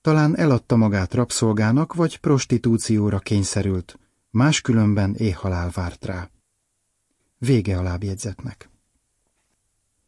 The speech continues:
Kérdés a huszonnegyedik és huszonötödik bekezdéshez. Mit tesz Rút, mielőtt tallózni kezdene Boász földjén, és milyen munka volt a tallózás?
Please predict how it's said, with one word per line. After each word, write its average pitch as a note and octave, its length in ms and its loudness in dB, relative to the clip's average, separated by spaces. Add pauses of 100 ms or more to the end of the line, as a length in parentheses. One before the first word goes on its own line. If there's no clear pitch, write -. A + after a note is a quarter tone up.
(760)
Kérdés D3+ 460 2
a B2 60 2
huszonnegyedik B2+ 800 2
és A#2 160 0
huszonötödik G2+ 600 0
bekezdéshez. F2 960 -6 (1120)
Mit G#3+ 240 4
tesz - 260 0
Rút, F3+ 320 2
mielőtt D3+ 420 2
tallózni A#2 520 4
kezdene G#2+ 440 2
Boász G2+ 400 2
földjén, F#2+ 600 0 (300)
és A#2+ 220 -2
milyen E3 300 4
munka G#2 300 2
volt F#2 260 -2
a F#2+ 60 0
tallózás? F2+ 840 -6